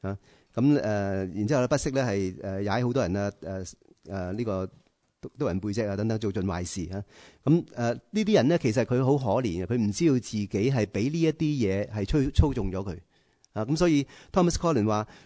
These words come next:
如果你真係有 stewardship 嘅精神嘅話呢，對你嚟講，呢啲嘢你知道唔係你嘅，係天主嘅。於是乎你好慷慨地將呢啲嘢係愛嚟幫人哋做一啲有意義嘅事。咁於是乎你呢，係冇被呢啲嘢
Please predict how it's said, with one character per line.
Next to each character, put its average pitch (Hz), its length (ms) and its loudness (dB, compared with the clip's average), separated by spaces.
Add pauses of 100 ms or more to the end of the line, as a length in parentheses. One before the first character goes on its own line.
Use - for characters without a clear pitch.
如 120 180 0
果 135 180 4
你 151 160 4
真 180 140 2
係 151 80 4
有 120 120 4
stewardship 117 460 0
嘅 117 100 -2
精 147 240 2
神 92 240 -2
嘅 104 100 -2
話 98 180 -4
呢， 120 100 -4
對 135 160 4
你 135 80 4
嚟 107 160 4
講， 101 280 2
呢 160 100 0
啲 185 100 0
嘢 110 460 2
你 113 120 0
知 156 140 -2
道 127 100 2
唔 85 120 -2 (100)
係 90 140 -2
你 90 260 -4
嘅， 90 100 -8
係 101 140 -4
天 127 240 -4
主 85 140 -12
嘅。 87 160 -10 (320)
於 185 100 2
是 156 140 0
乎 110 120 2
你 123 100 4
好 123 140 2 (540)
慷 123 260 4
慨 127 300 6
地 107 160 0
將 156 180 2
呢 160 60 2
啲 143 40 -6
嘢 113 360 2
係 101 300 -2 (280)
愛 127 160 2
嚟 95 140 0
幫 147 300 6
人 92 220 -2
哋 98 120 -2
做 110 120 0
一 127 40 0
啲 147 80 -2
有 110 160 2
意 104 360 -6
義 98 80 -4
嘅 92 40 -2
事。 82 240 -6 (600)
咁 156 120 0
於 190 100 4
是 147 120 0
乎 113 120 0
你 113 300 2
呢， 165 180 2
係 123 120 2
冇 110 180 4
被 110 200 0
呢 151 140 2
啲 151 200 -2
嘢 104 320 0